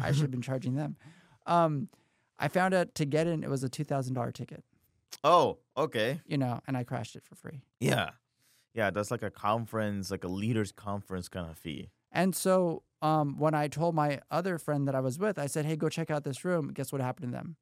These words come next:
Speaker 2: What?
Speaker 1: He made a rookie mistake, and he asked, "What is this?" And he got kicked out.
Speaker 2: Uh, uh, no. What is this?
Speaker 1: Yeah.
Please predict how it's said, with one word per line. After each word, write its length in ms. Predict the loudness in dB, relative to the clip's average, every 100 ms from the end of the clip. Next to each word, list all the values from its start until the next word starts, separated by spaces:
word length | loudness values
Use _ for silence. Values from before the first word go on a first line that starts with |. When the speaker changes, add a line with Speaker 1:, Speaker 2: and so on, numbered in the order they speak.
| _
Speaker 2:
What? 100 | -20 _ _ -2
Speaker 1:
He 60 |
made 240 | 2 2 4
a 120 | 2
rookie 280 | 0 -2 -2
mistake, 560 | -2 -2 -2 -2 -8 -4
and 100 | 0
he 120 | 0
asked, 380 | 0 -2 -4 -12 _
"What 160 | -4 -2
is 160 | -4
this?" 360 | -10 -12 -18 _ _ _ _ _ _ _ _
And 120 | -2 0
he 100 | 0
got 180 | -4
kicked 240 | -8 -10 -12
out. 100 | -14 _ _ -16 -10
Speaker 2:
Uh, 1700 | -2 2 4 4 4 2 2 0 -2 -2 -4 -4 -4 -6 -8 -8 -10 -12 -14 -16 -20 -20 -20 _ _ _ _ _ _ _ _ _ _ _ _ _
uh, 600 | -6 -4 -2 -2 -4 -6 -6
no. 1000 | -6 -4 -2 -2 -2 -2 -2 -4 -4 -2
What 200 | 0 2
is 180 | 0 -2
this? 680 | -2 0 0 -2 -6 -18 _ _
Speaker 1:
Yeah. 160 | -20